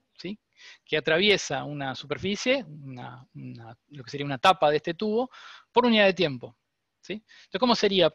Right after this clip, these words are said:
calcular ese caudal? Bueno, lo único, lo único que uno tendría que hacer <clears throat> es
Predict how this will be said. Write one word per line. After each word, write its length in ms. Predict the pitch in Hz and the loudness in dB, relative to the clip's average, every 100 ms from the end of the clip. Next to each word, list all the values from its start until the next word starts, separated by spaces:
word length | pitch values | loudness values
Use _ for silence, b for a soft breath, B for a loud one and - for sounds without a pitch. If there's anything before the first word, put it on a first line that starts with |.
| _ | _
calcular 460 | - 143 139 151 147 | -4 -4 -2 0 0
ese 220 | 143 147 | 0 -4
caudal? 500 | 139 135 139 123 123 _ | -4 -4 -4 -6 -12 _
Bueno, 160 | 247 156 | -4 -2
lo 60 | |
único, 340 | 190 190 180 180 | -2 -2 -4 -6
lo 140 | 165 | -6
único 360 | 190 208 196 170 | -2 -2 -2 -4
que 100 | 160 | -4
uno 140 | 185 | -4
tendría 360 | 170 165 185 185 | -4 -2 2 2
que 60 | 175 | 2
hacer 380 | - 233 285 - _ _ | 2 2 2 -6 _ _
<clears throat> 760 | 175 175 - - - - _ - | -2 -2 -6 -18 -18 -20 _ 0
es 340 | 180 - | 0 -2